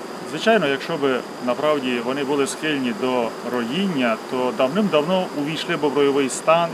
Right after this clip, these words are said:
і навіть і відроїлися, оскільки тіснота неймовірна в цих сім'ях. Я пройшов уже там п'ять сімей, це шосту роблю, всюди практично одинакова ситуація. Нижній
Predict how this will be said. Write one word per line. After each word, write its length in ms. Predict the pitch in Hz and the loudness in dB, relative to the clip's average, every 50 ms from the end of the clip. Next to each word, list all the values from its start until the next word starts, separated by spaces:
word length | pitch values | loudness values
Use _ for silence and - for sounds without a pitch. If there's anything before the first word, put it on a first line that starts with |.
| - 139 | -4 -4
і 40 | |
навіть 300 | 127 139 139 139 131 135 - - - | 0 2 2 2 0 -2 -4 -6 -6
і 80 | 143 127 | -4 -2
відроїлися, 840 | 127 131 113 127 131 127 120 131 147 131 117 107 - - - 107 104 113 | -2 -2 -2 0 -2 0 0 0 0 0 0 -2 -4 -6 -6 -6 -6 -6
оскільки 360 | 117 - - 143 143 - 139 | -6 -6 -4 -4 -4 -4 -4
тіснота 560 | 127 - 165 156 - - 156 151 - 170 165 156 | -6 -6 -6 -6 -4 -2 -4 -2 2 2 2 2
неймовірна 540 | 156 156 151 156 151 147 143 131 120 135 | 0 -4 -2 -2 0 2 2 0 0 -2
в 120 | 135 117 - | -6 -4 -6
цих 120 | 147 135 | -8 -8
сім'ях. 400 | - - 190 190 190 185 180 170 - - - - - - - - - - - - - - - - - | -6 -6 -4 -2 0 0 -2 -2 -4 -8 -14 -14 -14 -14 -14 -14 -14 -14 -14 -14 -14 -14 -14 -4 2
Я 240 | 143 147 143 139 135 - - - - | 4 6 6 4 4 0 -8 -10 -4
пройшов 360 | - 147 139 - - 151 143 | -2 -2 -2 0 0 0 0
уже 200 | 139 131 131 139 | 0 0 0 -2
там 180 | 139 - 139 127 | 0 0 -2 -2
п'ять 300 | - 151 147 143 127 - | 0 0 0 0 0 -2
сімей, 300 | - 143 139 165 175 170 - - | -8 -6 -4 -4 -4 -4 -6 -6
це 80 | 131 | -8
шосту 440 | - - 170 185 - - - 156 160 | -6 -4 -4 -4 -6 -6 -6 -6 -4
роблю, 360 | 156 151 143 156 165 170 160 - | -2 -2 -2 -2 -4 -4 -4 -6
всюди 340 | - - - 175 156 156 147 | -8 -6 -6 -6 -4 -4 -4
практично 500 | - - 135 131 - 151 147 - 135 135 | -4 -4 -6 -6 -6 -8 -8 -6 -6 -6
одинакова 520 | 131 123 139 131 135 131 123 127 127 120 | -2 -2 -2 0 0 -2 -2 -4 -6 -4
ситуація. 640 | 120 - 139 143 - 151 139 123 110 101 - 117 117 | -4 -4 -6 -4 -2 0 0 0 0 -2 -6 -6 -4
Нижній 360 | 139 151 147 131 110 131 135 | -2 -2 -2 -2 -2 -4 -6